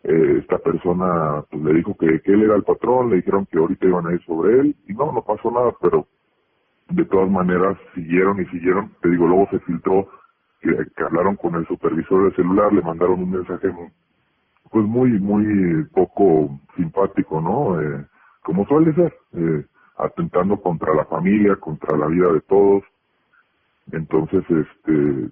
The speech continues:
digo, haciendo memoria, ¿no? Porque hay cosas que uno va borrando. Eh, nosotros no fuimos con las autoridades, nunca, no quisimos realmente confiar en ese tipo de sistema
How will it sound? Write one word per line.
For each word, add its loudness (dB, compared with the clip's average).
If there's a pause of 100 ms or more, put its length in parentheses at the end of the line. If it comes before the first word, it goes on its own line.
digo, -4 (160)
haciendo -2
memoria, -2
¿no? -4
Porque -8
hay -4
cosas -2
que -8
uno -4
va -2
borrando. -2 (320)
Eh, -12 (960)
nosotros 0
no 0
fuimos 0
con 2
las -2
autoridades, 2
nunca, -4
no -2
quisimos -2
realmente 0 (100)
confiar -2
en -4
ese -8
tipo -2
de 0
sistema -6